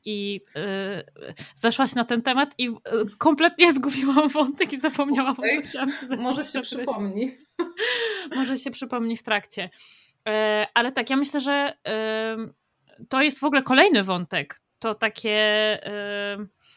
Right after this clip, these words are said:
Speaker 1: ten strach świata neurotypowego przed tym, że teraz przyjdą te osoby neuroatypowe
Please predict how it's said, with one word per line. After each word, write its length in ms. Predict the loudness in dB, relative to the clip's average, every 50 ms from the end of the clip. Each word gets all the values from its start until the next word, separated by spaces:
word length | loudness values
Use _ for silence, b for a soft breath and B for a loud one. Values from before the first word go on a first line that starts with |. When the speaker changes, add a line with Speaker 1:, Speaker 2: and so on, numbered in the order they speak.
| B B B B B B B B B _ _ _
Speaker 1:
ten 180 | 0 0 0 0
strach 800 | -2 -4 0 6 8 8 8 8 6 4 0 -8 -20 -20 -20 _ _ -12
świata 960 | -10 -10 -8 -4 0 2 2 2 2 0 0 0 2 2 2 2 0 -4 _ -8
neurotypowego 1700 | -6 -4 -4 -2 -2 -2 -2 -4 -4 -6 -8 -8 -10 -12 -10 -10 -12 -10 -10 -10 -10 -10 -10 -8 -6 -4 -4 -2 -2 -2 -2 -4 -4 -8 _ _
przed 600 | -12 -10 -8 -4 0 2 4 4 2 0 -4 -10
tym, 180 | -8 -6 -6 -6
że 100 | -6 -6
teraz 260 | -4 -4 -4 -4 -6
przyjdą 480 | -8 -8 -8 -6 -6 -4 -4 -4 -4 -4
te 220 | -2 -2 -2 -2
osoby 420 | -4 -6 -6 -6 -6 -6 -6 -6 -6
neuroatypowe 1080 | -4 -4 -4 -4 -2 -2 -4 -4 -6 -8 -10 -10 -8 -8 -8 -6 -4 -2 -2 -2 -4